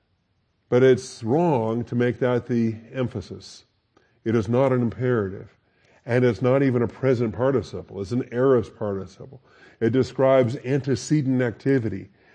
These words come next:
So as you go, or having gone, or wherever you go,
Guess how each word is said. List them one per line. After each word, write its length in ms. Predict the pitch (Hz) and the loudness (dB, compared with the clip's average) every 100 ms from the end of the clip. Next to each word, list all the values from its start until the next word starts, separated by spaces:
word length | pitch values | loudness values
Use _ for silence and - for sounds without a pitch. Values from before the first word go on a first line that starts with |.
| _ | _
So 360 | - 131 123 131 | -2 4 4 4
as 400 | 120 143 175 135 | 0 0 2 4
you 160 | 131 | 4
go, 280 | 104 113 113 | 6 6 6
or 140 | 117 107 | 6 4
having 540 | 131 156 156 156 113 | -2 -2 0 0 2
gone, 380 | 107 107 110 123 | 0 0 0 0
or 60 | |
wherever 500 | 113 113 131 165 165 | 2 4 4 2 4
you 180 | 135 117 | 4 4
go, 540 | 98 98 92 95 110 | 0 -6 -8 -10 -12